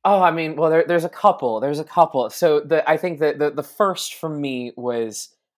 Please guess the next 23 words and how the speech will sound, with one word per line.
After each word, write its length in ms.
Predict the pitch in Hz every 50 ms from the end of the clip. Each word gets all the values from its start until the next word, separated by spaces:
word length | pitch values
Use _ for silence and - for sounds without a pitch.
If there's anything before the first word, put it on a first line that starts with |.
| _
um, 360 | - 131 131 127 123 120 - _ _ _ _ _ - 123
a 240 | 123 139 139 139 -
couple 260 | - 170 160 160 156
years 240 | 147 143 147 139 131
ago, 160 | 127 127 123 -
Angel 300 | 123 127 131 120 127 117
Walk 280 | 113 117 113 113 -
Theater 500 | - - 127 117 113 113 110 110 107 110 -
did 280 | - 113 113 107 104 - -
a, 340 | 113 110 107 104 104 101 - -
um, 300 | 101 104 104 104 104 104 -
Beauty 220 | 117 120 117 120
and 80 | 117 117
the 60 | 110
Beast 580 | - 117 107 107 101 - - - - - - _ _ - - - _ _ _ -
in 140 | 120 117 110
concert, 640 | - - - 131 120 113 - - 120 101 87 - _ _ _ -
um, 400 | 110 104 104 101 98 95 92 _ _ _ -
raising 460 | 131 123 120 127 120 117 110 113 113
money 320 | 107 107 104 104 104 - -
for, 520 | _ _ 110 104 104 104 101 101 98 - -
um, 360 | - 101 98 95 95 95 90 - _ _ _ _ _ _
uh, 280 | - 101 104 107 101 90